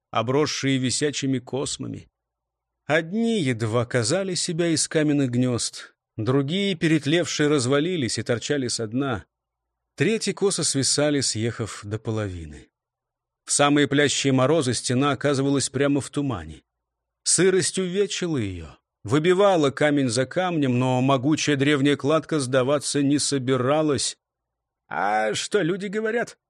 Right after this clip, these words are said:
Какое такое дело?" "Да всё бабьи сказки передают. Одна жонка, слышала, наместника поставить хотят. Другая —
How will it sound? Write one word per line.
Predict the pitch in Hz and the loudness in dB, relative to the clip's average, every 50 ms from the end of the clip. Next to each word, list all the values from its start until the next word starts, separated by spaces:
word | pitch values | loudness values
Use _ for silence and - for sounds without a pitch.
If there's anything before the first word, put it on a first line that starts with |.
| _ _ _ _ _ _ _ _ | _ _ _ _ _ _ _ _
Какое | - 277 - - - 247 190 135 110 | -6 -6 -4 -2 -2 -2 0 0 -2
такое | - 123 117 - 135 131 135 139 | -2 -4 -4 0 0 2 2 2
дело?" | 131 127 127 101 87 82 - - _ _ _ _ _ _ _ _ | 0 0 0 -2 -2 -6 -12 -16 _ _ _ _ _ _ _ _
"Да | - 104 127 185 240 262 269 277 277 247 | -8 -4 -2 0 0 0 0 0 0 -2
всё | - - - - - 208 226 214 | -2 -2 -2 -2 0 0 -2 -2
бабьи | 139 117 156 180 165 131 143 147 139 | -2 0 0 0 0 0 0 0 0
сказки | - - - - 160 156 135 - - - - | 0 -2 -2 -2 0 0 0 -2 -4 -8 -6
передают. | - 156 139 127 120 123 113 98 90 80 - - - _ _ _ _ _ _ _ _ _ _ _ | -4 -4 -2 0 0 0 0 -2 -4 -10 -14 -18 -20 _ _ _ _ _ _ _ _ _ _ _
Одна | - 117 127 135 208 269 277 247 | 0 0 0 2 0 0 0 2
жонка, | 208 247 254 233 180 - | 2 2 2 2 0 -2
слышала, | - - 247 247 - - 196 214 214 208 208 202 196 | -2 -2 0 0 0 0 2 2 4 4 4 4 2
наместника | 202 208 226 226 233 247 269 240 - - - - 127 120 - 123 | 2 2 4 4 4 4 4 4 2 2 0 -2 -2 0 -2 0
поставить | - 147 127 - - - 107 95 87 87 - | 2 2 2 2 0 -2 -4 -4 -6 -8 -10
хотят. | - 110 - - 87 - - - - _ _ _ _ _ - | -8 -8 -8 -8 -10 -12 -14 -20 -20 _ _ _ _ _ -4
Другая — | 113 120 135 113 131 151 180 208 226 247 240 226 165 - | -2 -2 0 2 4 4 4 6 4 4 4 2 0 -2